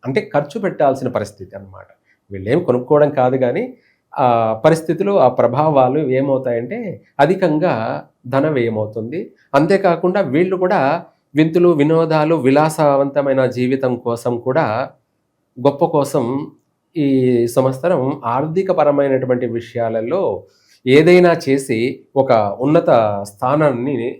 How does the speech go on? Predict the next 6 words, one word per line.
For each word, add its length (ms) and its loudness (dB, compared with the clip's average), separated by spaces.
ఉన-, 220 -4
ఉన్నారు 380 4
అని 380 -2
నిరూపించుకుంటారు. 920 -4
దానికోసం 760 2
ఎక్కువగా 680 2